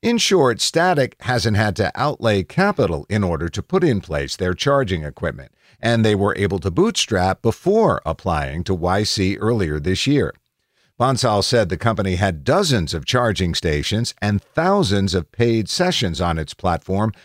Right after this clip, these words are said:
before joining their Y C batch. And he says, "We are now growing twenty percent week over week."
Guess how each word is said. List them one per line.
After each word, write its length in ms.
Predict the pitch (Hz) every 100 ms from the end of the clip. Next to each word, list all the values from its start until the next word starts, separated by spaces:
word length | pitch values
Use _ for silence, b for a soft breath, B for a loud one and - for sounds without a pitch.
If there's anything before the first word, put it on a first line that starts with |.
| b -
before 540 | 127 - 220 185 87
joining 460 | 71 107 98 80 73
their 180 | 80
Y 240 | 73 95 98
C 260 | - 92
batch. 440 | 78 78 62 57 - b b b
And 240 | 147 190 185
he 100 | 165
says, 440 | - 156 151 139
"We 180 | 120 123
are 120 | 120
now 220 | 123 120
growing 600 | 113 104 180 208 123 123
twenty 400 | - - 151 202
percent 520 | 208 180 - 107 98 95
week 260 | 107 -
over 260 | 98 87 110
week." 420 | 120 156 76 _